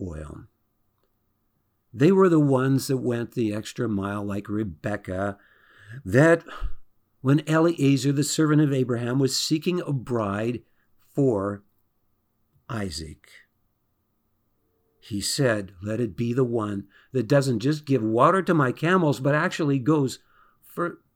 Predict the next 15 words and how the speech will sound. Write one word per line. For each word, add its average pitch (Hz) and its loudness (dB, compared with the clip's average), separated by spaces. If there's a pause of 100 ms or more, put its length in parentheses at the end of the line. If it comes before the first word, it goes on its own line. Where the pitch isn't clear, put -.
doesn't 170 4
just 160 2
give 139 6
water 143 4
to 110 -4
me, 120 2
but 117 -4
actually 143 0
gives 113 2
water 151 2
to 147 0
the 131 -2
camels 98 -4
as 87 -8
well." 85 -10